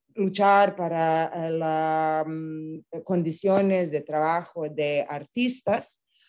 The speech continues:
que también en esa época eran, ah, como difíciles, con, bueno, esa época entre, justo después de la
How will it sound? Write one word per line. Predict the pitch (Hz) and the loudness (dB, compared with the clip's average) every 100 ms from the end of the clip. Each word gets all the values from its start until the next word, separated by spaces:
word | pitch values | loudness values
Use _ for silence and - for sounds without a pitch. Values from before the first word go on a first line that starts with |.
| _ - | _ -2
que | 196 | 2
también | 208 202 262 294 | 4 6 4 4
en | 208 | 2
esa | 208 214 190 175 | 2 2 2 4
época | 202 220 175 170 160 196 - | 4 2 -4 -4 -4 -4 -4
eran, | 190 180 175 170 165 170 151 - | 0 0 0 -2 -4 -6 -8 -10
ah, | 170 156 151 151 147 147 143 | -8 -6 -6 -6 -6 -8 -8
como | 147 151 147 - - | -6 -4 -4 -6 -12
difíciles, | 165 156 170 226 226 160 160 233 254 _ _ - | -8 -6 -2 -4 -2 0 2 2 -2 _ _ -6
con, | 151 151 147 - _ _ _ _ - _ | -4 -4 -8 -12 _ _ _ _ -20 _
bueno, | 165 156 | -4 -2
esa | 156 156 156 151 | -2 0 0 0
época | 147 151 160 147 151 151 147 - | -2 -10 -4 -2 2 2 0 -2
entre, | 160 156 165 151 147 - _ _ _ _ | -4 -4 -2 0 0 -6 _ _ _ _
justo | - 185 185 | -4 0 2
después | 175 165 180 185 | 2 2 2 2
de | 165 160 | 4 2
la | 156 151 147 147 147 | 2 2 2 0 -2